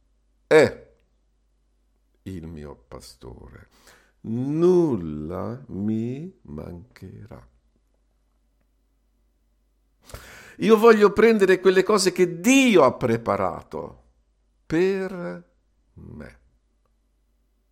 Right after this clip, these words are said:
Voglio proprio prendere quelle cose. E credo, come ho citato prima,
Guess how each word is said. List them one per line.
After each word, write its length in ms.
Voglio 300
proprio 300
prendere 560
quelle 320
cose. 560
E 140
credo, 340
come 200
ho 40
citato 440
prima, 800